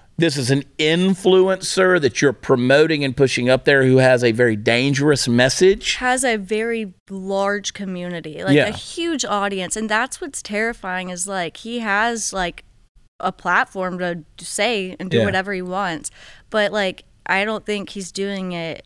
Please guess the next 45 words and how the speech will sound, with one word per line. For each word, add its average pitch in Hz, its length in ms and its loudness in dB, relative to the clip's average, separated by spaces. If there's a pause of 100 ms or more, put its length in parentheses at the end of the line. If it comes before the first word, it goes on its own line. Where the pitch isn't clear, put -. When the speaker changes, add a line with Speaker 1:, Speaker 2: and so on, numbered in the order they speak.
Speaker 2:
smartly 208 1080 -8
because, 131 280 2
Speaker 1:
He's 135 60 0
not. 151 160 4
Speaker 2:
like, 185 240 -6
if - 140 -6
he 226 100 -4
wants 220 240 -4
people 202 380 -8
to 185 120 -4
support - 540 -8
him, 175 420 -8 (380)
he 226 80 -8
should 233 180 -2
probably 269 380 0
support, 196 560 -2 (460)
uh, 165 60 -8 (400)
other 214 220 0
people's 180 380 -10
beliefs, 175 460 -10
too. 196 460 -6 (220)
Speaker 1:
Well, 262 120 6
my, 247 320 4
my 185 160 2
report, 170 580 4
which 139 220 2
my 143 180 2
rant 131 400 2
on 113 140 -4
the 110 60 0
whole 113 220 4
deal 110 280 4
is 117 80 2
somebody 151 380 4
said 117 280 0
to 110 60 -2
me 120 240 4
when 107 140 0
I 110 40 2
released 110 320 2
that - 120 -4
song 135 280 2
the 110 80 2
other 101 120 2
day, 101 220 2